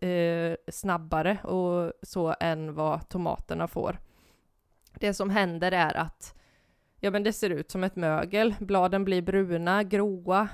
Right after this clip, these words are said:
och, och möglar helt enkelt. Och det sprider sig ganska så snabbt i växten, så får du det på potatisen till exempel så går det ner i stammen och sen kommer det drabba även potatisarna som är, ligger under jord.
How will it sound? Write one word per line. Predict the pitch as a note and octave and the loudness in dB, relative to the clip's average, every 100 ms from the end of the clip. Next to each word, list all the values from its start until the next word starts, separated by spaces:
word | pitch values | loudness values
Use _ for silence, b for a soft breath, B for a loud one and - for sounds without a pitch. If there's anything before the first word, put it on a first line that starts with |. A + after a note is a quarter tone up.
| - | -6
och, | G#3 G3+ G3 G3 G3 | -4 0 0 0 0
och | |
möglar | G3+ G3+ D3+ - D3 F3 | 2 2 0 -2 0 0
helt | F3 F#3 D#3 - | 0 -4 -4 -6
enkelt. | D#3+ - F3 F3 - - - | -8 -6 -8 -10 -14 -20 -20
Och | - - G3 F#3+ - - | -8 0 0 0 -12 -6
det | D#3+ G3 | -2 -2
sprider | - - G#3 G3 E3 F3 | -2 -6 -2 0 0 -2
sig | - G3+ | 0 0
ganska | F#3+ G3 F#3+ - E3 | 0 0 -2 -6 -8
så | - | -8
snabbt | E3+ - G3+ - - - - _ - _ | -8 -4 -4 -4 -10 -14 -20 _ -20 _
i | - F#3 E3+ D#3+ | -2 0 0 -2
växten, | D#3+ E3 - - - A3+ A3+ F#3 | -4 -6 -8 -16 -4 0 0 -2
så | G#3 F#3 F3+ F3 | 0 2 2 0
får | - F#3 F3 | -2 0 0
du | E3+ F3+ | 0 0
det | F#3 | 0
på | F3+ - G3+ | 0 0 -2
potatisen | - - F#3+ F3 - G3+ B3+ | -2 -4 -4 -4 -6 -6 -4
till | B3+ A#3 | -4 -4
exempel | - G#3 F#3 F#3+ | -4 -4 -2 -4
så | G3+ | -2
går | F#3 F#3 | 0 0
det | E3+ | 0
ner | F3 E3 D#3 | -4 -2 -2
i | |
stammen | E3 - F3+ F3 F3 G3 F#3+ | -4 -2 -2 -2 -4 -4 -4
och | F#3+ | -4
sen | F3+ E3 | -4 -4
kommer | E3+ D#3+ | -4 -4
det | D#3+ | -4
drabba | E3 E3 D#3+ | -2 -2 0
även | D#3+ D#3 D3+ D#3 | -2 0 -2 -6
potatisarna | F3 - E3 D#3+ - E3 F3 F3 F3+ | -8 -6 -6 -6 -10 -8 -4 -2 -4
som | - F#3 | -4 -4
är, | E3+ | -4
ligger | E3+ D#3 E3 | -4 -4 -2
under | F3+ F3 G#3 | -2 -2 -2
jord. | A#3 F#3+ A#3+ | 0 0 0